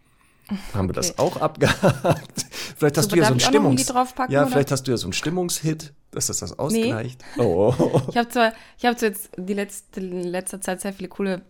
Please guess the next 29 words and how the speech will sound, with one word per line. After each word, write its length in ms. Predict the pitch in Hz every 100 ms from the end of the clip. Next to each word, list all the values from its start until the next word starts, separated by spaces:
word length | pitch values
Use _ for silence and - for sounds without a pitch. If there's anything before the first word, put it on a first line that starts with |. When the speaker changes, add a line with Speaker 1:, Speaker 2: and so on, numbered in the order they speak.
| -
Speaker 2:
äh, 120 | 170
Tipps 280 | 170 - -
bekommen 480 | - - 208 247 285
für 120 | -
Speaker 1:
Ja. 100 | 117
Speaker 2:
Songs, 360 | 196 240 - -
aber 320 | - 180 185 180
die, 280 | 185 180 - -
äh, 260 | 175 175 175 _
die 40 | 180
passen 280 | 185 190
jetzt 120 | 190 214
nicht 120 | 214
so 80 | 202
gut. 140 | 196 - - -
Ich 140 | - -
würd 140 | 240
gerne 220 | 214 202
von 180 | 208 208
The 80 | 196
Fray 320 | 196 185 202
How 220 | 185 180
to 120 | 190 208
Save 280 | - 180 185
a 40 |
Life, 380 | 165 147 175 190 - - - - - - - -
ähm, 320 | 180 170 -
auf 140 | 170
die 320 | - 175 156